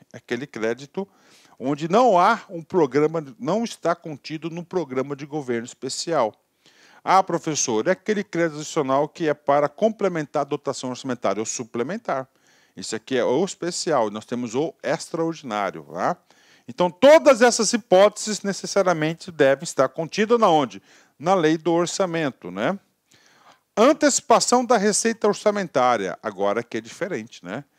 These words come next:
A antecipação da receita orçamentária não precisa, não deve estar contida na loa. Por quê? Olha só,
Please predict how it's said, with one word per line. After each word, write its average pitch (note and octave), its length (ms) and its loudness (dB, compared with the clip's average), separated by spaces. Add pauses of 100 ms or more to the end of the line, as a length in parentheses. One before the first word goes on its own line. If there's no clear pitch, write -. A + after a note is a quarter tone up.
(520)
A C3+ 300 0
antecipação A3 800 0
da F#3 140 4
receita E3 460 0
orçamentária D#3+ 680 2
não C#4+ 640 8 (400)
precisa, G#3 680 -2
não G#3 440 -2
deve E3+ 280 0
estar D3+ 420 -2 (400)
contida D#3 720 -6
na B2+ 180 -2
loa. C3+ 480 0
Por G3+ 260 -4
quê? G#3 420 4 (360)
Olha F#3+ 260 2
só, F#3 480 2